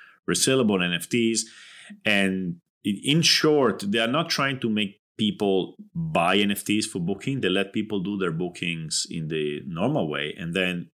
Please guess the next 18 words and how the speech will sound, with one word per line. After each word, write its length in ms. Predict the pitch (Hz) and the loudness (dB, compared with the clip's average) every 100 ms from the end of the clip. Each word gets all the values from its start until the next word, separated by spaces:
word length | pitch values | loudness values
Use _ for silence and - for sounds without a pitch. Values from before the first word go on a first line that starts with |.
| - | -8
to 120 | 90 | -2
give 220 | 82 123 | 2 4
an 120 | 131 98 | 4 2
option 380 | 90 - - | 0 -2 -8
to 80 | 82 | -4
say, 160 | 90 92 | 0 0
"Okay, 180 | 104 80 | 0 -2
you 160 | 101 | 0
made 220 | 147 156 | 0 2
a 60 | 101 | 0
booking 420 | 73 76 - 73 | -2 -6 -6 -6
with, 160 | 71 69 | -6 -8
you 140 | 71 | -8
know, 80 | 65 | -10
whatever 560 | 73 71 71 69 69 - _ _ | -10 -8 -8 -8 -10 -14 _ _
system 460 | - - 82 - 73 | 0 2 2 0 -4
you 120 | 73 | -6
used. 380 | 69 92 120 - | -4 -4 -4 -8